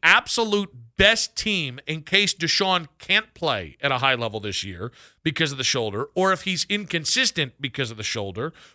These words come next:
or if he has to miss time because of the shoulder, or another injury. And at the same time, because you're trying to build the, the best roster, you're also trying to build the best roster that fits Deshaun. So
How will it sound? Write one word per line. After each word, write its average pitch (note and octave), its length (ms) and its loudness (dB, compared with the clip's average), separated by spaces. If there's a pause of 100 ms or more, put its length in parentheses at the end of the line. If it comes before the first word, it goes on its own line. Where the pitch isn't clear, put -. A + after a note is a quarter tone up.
or F#3 120 6
if G#3 80 0
he G#3 60 4
has G#3 160 4
to G#3+ 80 -2
miss G#3 180 0
time A3 400 2
because A#2 340 -6
of G#2+ 60 -10
the G#2 60 -6
shoulder, A2+ 540 -4 (220)
or F3 160 4
another G#3+ 360 2
injury. G#2+ 540 -4 (840)
And G3+ 100 4
at A3 80 2
the G3 80 -4
same C4 340 0
time, C#3+ 640 0
because F3+ 300 0
you're G3+ 60 -2
trying G3+ 180 4
to F3 40 -4
build D#3+ 160 -2
the, C#3+ 100 -4 (120)
the D3+ 140 0
best C#3 280 0
roster, G#3+ 400 2
you're D#3+ 220 -4
also A3+ 340 2
trying F3+ 300 0
to E3 60 -4
build E3 220 -2
the D3+ 40 -4
best E3 300 2
roster D#3+ 320 0
that C3+ 120 -6
fits - 240 -2
Deshaun. A2 460 -2 (1120)
So G3+ 460 2